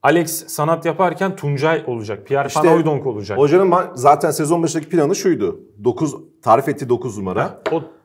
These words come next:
Speaker 2: Şuydu. Şurada bir tane net bir dokuz olacak. Zaten adam dedi ki ilk özelliği ne olsun? Gol atsın mümkünse dedi.
Speaker 1: <laughs>
Speaker 2: Çünkü aslında o zaman belki vardı kafasında. Hem Mesut hem İrfan Can
Speaker 1: Belki.
Speaker 2: vardı.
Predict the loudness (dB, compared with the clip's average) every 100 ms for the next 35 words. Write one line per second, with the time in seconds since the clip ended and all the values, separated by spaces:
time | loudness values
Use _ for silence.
0 | _ -12 -2 -2 0 -4 -6 -4 0 2
1 | 4 2 2 2 0 2 -2 0 -2 0
2 | 0 -2 -2 -20 0 2 2 2 2 2
3 | 2 0 -4 -6 -2 0 4 4 4 2
4 | 0 -4 -2 0 0 -4 -8 -10 -10 -10
5 | -8 -4 -4 -6 -16 _ _ 0 0 2
6 | -2 2 4 4 4 4 6 6 6 6
7 | 8 4 6 4 2 0 0 0 2 2
8 | 0 2 2 4 2 2 2 4 4 4
9 | 2 -4 -8